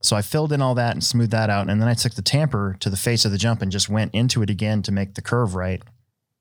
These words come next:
After I got that done, I messed with the first double double at the end of the straightaway a little bit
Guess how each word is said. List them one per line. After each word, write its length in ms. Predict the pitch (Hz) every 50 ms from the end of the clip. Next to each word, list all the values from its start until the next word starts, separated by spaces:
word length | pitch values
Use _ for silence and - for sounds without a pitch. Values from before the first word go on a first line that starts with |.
| _ _ _ _ _
After 260 | - 110 131 139 - 143
I 40 |
got 240 | 120 117 78 67 -
that 260 | 139 143 156 151 -
done, 440 | - 151 143 143 143 143 139 135 139 - - _ _ _ _ _ _ _ _ _
I 120 | - 92
messed 260 | 98 110 120 120 - -
with 140 | 113 101
the 80 | - 104
first 440 | - - 117 113 107 - - - - -
double 200 | 117 107 104 104
double 280 | 95 120 120 123 120
at 80 | 113 -
the 80 | 110
end 60 | 107 101
of 40 |
the 60 | 101 98
straightaway 400 | - - 127 131 135 135 131 131
a 60 | 123
little 160 | 127 123 123
bit 300 | 120 123 123 117 107 -